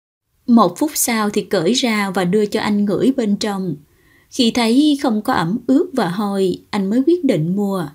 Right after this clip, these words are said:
Anh hy vọng rằng lần gặp tới anh sẽ tận tay mặc nó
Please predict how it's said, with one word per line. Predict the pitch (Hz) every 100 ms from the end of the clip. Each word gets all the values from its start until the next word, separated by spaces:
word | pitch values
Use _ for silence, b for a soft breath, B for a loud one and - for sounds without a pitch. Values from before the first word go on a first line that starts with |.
| _ _ _ _ _
Anh | 254 240
hy | 254
vọng | 226 175 180
rằng | 202 185 175 151 b b b b
lần | 220 175 175
gặp | 170 -
tới | 220 214 262 339
anh | 233 208
sẽ | 262
tận | 262 170 180
tay | 220 202
mặc | 202 175 208
nó | 208 233